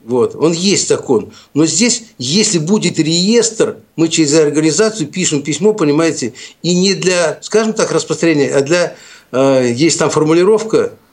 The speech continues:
обработки данных, понимаете. Вот для обработки пишешь, его можно, да. Ну, пока, понимаете, это надо всё на контактах. Это, да, действительно существует такой закон, и по закону вы её не получите, информацию эту.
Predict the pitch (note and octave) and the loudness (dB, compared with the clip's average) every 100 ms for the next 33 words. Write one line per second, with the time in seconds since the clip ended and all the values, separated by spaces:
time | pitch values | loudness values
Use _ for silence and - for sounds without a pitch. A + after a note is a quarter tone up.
0 | _ _ _ _ _ _ _ - D#3+ A3 | _ _ _ _ _ _ _ -2 0 2
1 | A3 D#3 - C3+ C#3+ G#2+ - A#2+ C#3+ E3 | 2 0 -4 -2 -2 -2 -10 -8 -6 -4
2 | C3 C3 E3 F3 F3 D3 D#3 - A#3 D3+ | -4 -2 0 0 0 -2 -4 -4 -2 -2
3 | - D#3 D#3+ F3 C3 A2 A2 F3+ G3+ G3+ | 0 0 2 0 0 -2 0 2 0 0
4 | A3 G3+ D#3+ F#3 G3 F#3+ F#3 G3 G3 F3 | 2 0 0 -2 0 0 -2 0 0 -2
5 | D3+ F#3 F3+ E3+ D3 E3+ - B2+ - - | -4 -2 0 0 0 -2 -2 -2 -4 -10
6 | - - - - _ D3+ D3+ E3 D#3+ D3+ | -14 -20 -20 -20 _ -2 2 2 4 2
7 | C#3+ E3 D#3+ - D#3+ - D#3+ - E3+ - | 2 0 0 -2 -2 -2 -2 -2 -2 0
8 | C#3+ G#3+ D3 C#3+ - G#3+ A#3 G#3+ - - | 2 2 2 0 0 2 2 2 -2 -12
9 | - _ _ _ _ _ _ _ _ _ | -20 _ _ _ _ _ _ _ _ _
10 | _ _ _ _ _ - E3+ F3 A#2+ - | _ _ _ _ _ -4 0 0 -2 -2
11 | D#3+ F3+ - B3 G3 F#3 F3 E3 E3 D3 | 0 0 2 2 2 2 2 0 0 -2
12 | A#2+ - A#2 B2+ A2+ G#2+ F2 G#2 F#2 G2+ | -2 -4 -6 -4 -4 -4 -6 -10 -12 -16